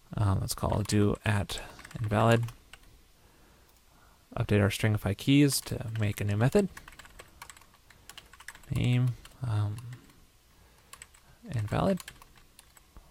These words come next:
And just do instance variable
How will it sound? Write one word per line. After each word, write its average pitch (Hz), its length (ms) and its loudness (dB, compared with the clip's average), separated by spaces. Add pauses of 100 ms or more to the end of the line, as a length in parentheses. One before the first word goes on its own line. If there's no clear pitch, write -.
(1300)
And 101 300 -2
just - 400 -6 (360)
do - 120 -4
instance 123 340 0
variable 120 420 4